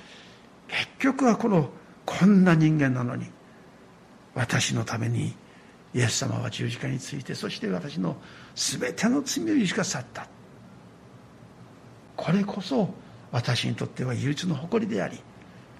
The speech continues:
感謝であり、そしてその祈りこそが、やがて召されて主の前に立った時に、お祈りできる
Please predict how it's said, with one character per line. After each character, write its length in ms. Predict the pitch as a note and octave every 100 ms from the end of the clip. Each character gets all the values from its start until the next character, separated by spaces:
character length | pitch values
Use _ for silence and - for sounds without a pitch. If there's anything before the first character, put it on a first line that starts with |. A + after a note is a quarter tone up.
| -
感 180 | - E3+
謝 160 | F#3 A3+
で 120 | D3+
あ 60 | A2
り、 80 | - - - - - - - - - -
そ 120 | C4
し 80 | A3
て 60 |
そ 160 | F3+ B3+
の 100 | A3+
祈 200 | B3 C#4
り 120 | C#4
こ 80 | B3+
そ 140 | B3+
が、 340 | C4 G#3 - - - - - -
や 120 | C#3+
が 120 | C#3 C3
て 120 | C3
召 100 | C3
さ 160 | C#3
れ 100 | C3
て 120 | B2+ B2+
主 100 | D#3+
の 80 |
前 160 | C#3 C3+
に 60 | C3
立 120 | C#3+
っ 40 |
た 120 | E3
時 220 | - E3+ G3
に、 240 | G#3+ - - - - - -
お 180 | C#3+ E3
祈 300 | A3+ A#3+ B3
り 80 | B3+
で 120 | B3+
き 140 | B3 B3+
る 260 | A3 D3